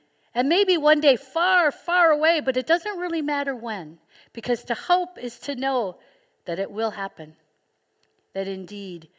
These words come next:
God will come and the world will be set right once again. To hope is to know that the impossible will one day become the possible.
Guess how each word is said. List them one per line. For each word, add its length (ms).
God 440
will 220
come 580
and 180
the 60
world 540
will 280
be 240
set 400
right 380
once 280
again. 400
To 80
hope 480
is 160
to 160
know 300
that 180
the 140
impossible 880
will 160
one 240
day 140
become 560
the 80
possible. 640